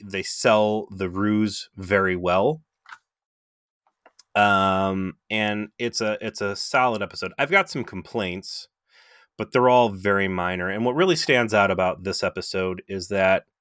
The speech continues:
it is on tone perfectly, that there's high stakes.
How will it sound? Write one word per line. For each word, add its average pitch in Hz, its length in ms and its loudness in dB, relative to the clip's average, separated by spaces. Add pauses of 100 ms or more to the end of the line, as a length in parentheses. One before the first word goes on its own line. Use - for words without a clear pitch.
(1160)
it 110 140 0
is 101 160 0 (120)
on 131 500 4 (100)
tone 110 640 2
perfectly, 127 640 4
that 98 320 -2
there's 92 240 -6
high 92 280 2
stakes. 160 600 0